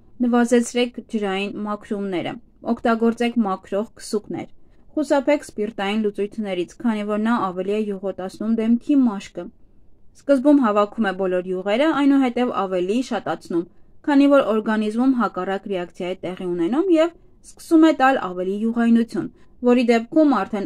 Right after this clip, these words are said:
ավելի կդժվարանաք ազատվել դրանից։ Դա միայն շատ չոր մաշկի համար է լավ, ինչպես նաև կարող եք որոշ պրոցեդուրաներ անել պարանոցի և դեկոլտեի հատվածում։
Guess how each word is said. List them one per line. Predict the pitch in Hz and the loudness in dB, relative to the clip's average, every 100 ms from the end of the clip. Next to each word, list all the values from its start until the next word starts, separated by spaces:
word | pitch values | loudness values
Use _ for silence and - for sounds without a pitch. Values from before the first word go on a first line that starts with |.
| 196 | -6
ավելի | 185 185 190 233 | -6 -4 -4 -4
կդժվարանաք | 226 208 226 208 175 170 170 185 220 | -4 -2 -2 -2 -4 -2 -4 -4 -6
ազատվել | 233 190 - 160 165 | -6 -8 -8 -12 -12
դրանից։ | 165 160 160 - - - - _ - - | -12 -10 -10 -14 -18 -20 -20 _ -20 -6
Դա | 233 247 | 0 2
միայն | 254 247 247 | 4 2 2
շատ | 262 269 254 - | 2 0 0 0
չոր | 233 254 | 0 2
մաշկի | 247 233 - 269 | 2 2 -2 -4
համար | 247 226 220 208 | -2 0 0 -2
է | 165 | -6
լավ, | 170 175 - - - - | -10 -14 -18 -20 -16 -2
ինչպես | 269 269 262 254 | -2 2 0 0
նաև | 208 214 226 | -2 -4 -4
կարող | 202 202 | -4 0
եք | 208 208 | -2 -2
որոշ | 202 185 196 - | -4 -4 -4 -6
պրոցեդուրաներ | 190 190 190 196 196 233 277 | -10 -8 -8 -6 -4 -2 0
անել | 269 285 285 | 0 0 -2
պարանոցի | 214 214 220 226 - 294 | -2 -2 -2 -4 -4 -2
և | 269 269 | -2 -2
դեկոլտեի | 208 175 175 151 175 | -4 -6 -10 -8 -8
հատվածում։ | 214 196 - 175 - 131 | -6 -10 -10 -12 -10 -12